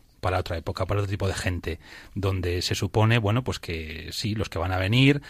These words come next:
se organizan para buscar ese momento y venir a la misa o a cualquier otro tipo de iniciativa, ¿no? que se, que se ofrece desde la parroquia. Pero quizá, bueno, pues hay que,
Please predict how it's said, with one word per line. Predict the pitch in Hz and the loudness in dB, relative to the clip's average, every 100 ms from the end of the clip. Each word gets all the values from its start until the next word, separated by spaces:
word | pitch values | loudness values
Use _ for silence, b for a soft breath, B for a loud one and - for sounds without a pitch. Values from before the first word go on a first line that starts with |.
| B | B
se | - | 2
organizan | 104 98 107 - 131 | 4 4 4 4 4
para | 117 104 | 8 6
buscar | 101 - 104 | 6 2 2
ese | 107 | 4
momento | 107 107 113 107 | 4 4 4 4
y | 127 | 4
venir | 101 92 | 6 2
a | 82 | 0
la | 82 | 6
misa | 151 156 123 123 | 6 8 8 8
o | 113 95 90 87 | 8 4 2 0
a | 85 | 0
cualquier | 110 113 98 | -2 0 -2
otro | 95 98 | 0 0
tipo | 107 117 | 2 4
de | 104 | 4
iniciativa, | 98 - 85 92 80 | 2 -4 -4 -2 -2
¿no? | 110 B B B B | -4 B B B B
que | - | -4
se, | - 87 80 80 B B B | -2 -2 -4 -8 B B B
que | - | -4
se | - | -2
ofrece | - 107 123 | 0 2 4
desde | 110 95 | 4 4
la | 92 | 2
parroquia. | 101 98 101 82 - B B - - | 0 0 0 -4 -8 B B -16 4
Pero | 123 139 | 6 6
quizá, | - - 110 | 4 4 4
bueno, | 117 143 | 6 2
pues | 123 95 | 2 0
hay | |
que, | 98 110 | 0 -2